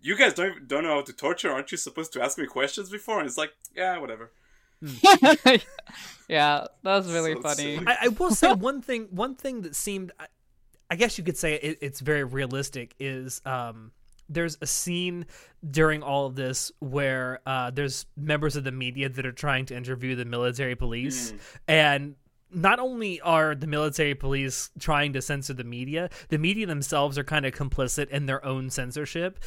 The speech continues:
Speaker 1: Yeah.
Speaker 2: by, by, like, there's, there's a rookie reporter or whatever who asks a question, and, like,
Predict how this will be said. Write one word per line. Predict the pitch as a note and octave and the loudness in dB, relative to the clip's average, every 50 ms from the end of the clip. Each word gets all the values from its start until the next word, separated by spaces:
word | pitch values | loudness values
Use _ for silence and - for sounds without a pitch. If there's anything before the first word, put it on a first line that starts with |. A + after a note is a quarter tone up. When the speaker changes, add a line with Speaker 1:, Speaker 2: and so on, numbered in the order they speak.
| - - | -6 -4
Speaker 1:
Yeah. | A#2+ A2+ | 0 4
Speaker 2:
by, | - D#3+ D#3+ D#3 | 4 4 4 4
by, | D#3+ D#3+ D3+ D#3+ D#3 D3 D3+ D3+ | 2 2 2 4 4 4 2 2
like, | D#3 D3+ D3+ D3 C#3+ | 2 0 0 0 0
there's, | D#3 D#3 C#3 D3+ - | -2 -2 -2 -4 -4
there's | D3+ D3+ D#3 C#3 C#3+ | -2 0 0 2 0
a | C#3 | -2
rookie | C3+ C3+ C#3+ C#3 - D#3+ D3 C#3+ C#3 C#3 C3 - _ _ _ - | -2 -2 -4 -4 -4 -4 -4 -4 -6 -8 -10 -14 _ _ _ -8
reporter | D#3+ D3+ D3+ C3+ - D3 C#3+ C#3+ C#3 C#3+ | -4 -2 6 8 8 8 8 6 2 0
or | C#3 C3+ | -2 -2
whatever | C3+ C#3 C#3 C#3+ C3+ C#3+ C#3 | -2 0 2 0 0 0 -2
who | C3+ C#3+ | -2 0
asks | C3 C3+ C3+ - - | 0 0 0 -2 -6
a | C3 | -6
question, | - C#3+ C3+ C3+ C3 - - - C3+ C3 C3 | -4 -4 -2 -2 -4 -4 -8 -8 -10 -10 -8
and, | B2 C3+ C3+ C3 | -8 -8 -8 -6
like, | C3 C3 B2+ | -4 -6 -6